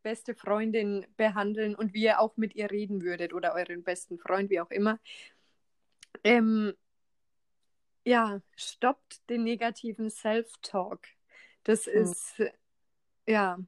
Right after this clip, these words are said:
Speaker 1: also m-, macht euch dessen bewusst, verurteilt euch nicht dafür, aber versucht's zu ändern so. Also daran arbeite ich auch grad und ich glaub, das ist ja schon ein Schlüssel zum Glück.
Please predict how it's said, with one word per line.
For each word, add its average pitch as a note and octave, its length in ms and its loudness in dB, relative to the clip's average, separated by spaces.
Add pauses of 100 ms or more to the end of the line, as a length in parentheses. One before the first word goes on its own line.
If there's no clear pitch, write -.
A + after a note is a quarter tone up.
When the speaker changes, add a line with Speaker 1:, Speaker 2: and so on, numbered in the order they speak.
(180)
Speaker 1:
also B3+ 400 6
m-, A#3 200 -2
macht C#4 360 -4
euch C4 200 -2
dessen B3+ 260 -4
bewusst, A#3+ 360 -2
verurteilt D4 600 0
euch G#3+ 220 0
nicht G#3 180 -4
dafür, A#3 440 0
aber A3+ 320 -2 (540)
versucht's - 580 -10
zu - 160 2
ändern A3 440 4
so. G3 300 2 (220)
Also B3 220 6
daran C#4+ 360 4
arbeite B3+ 360 0
ich - 280 -6
auch A#3+ 180 -4
grad A#3 300 -4
und G#3+ 120 -6
ich A3+ 140 -8
glaub, - 240 -6
das A3+ 160 -10
ist - 380 -10 (1080)
ja A#3 300 4
schon B3+ 560 -4
ein G#3+ 440 -6 (120)
Schlüssel A3+ 600 0
zum G#3+ 220 -4
Glück. G#3 400 -4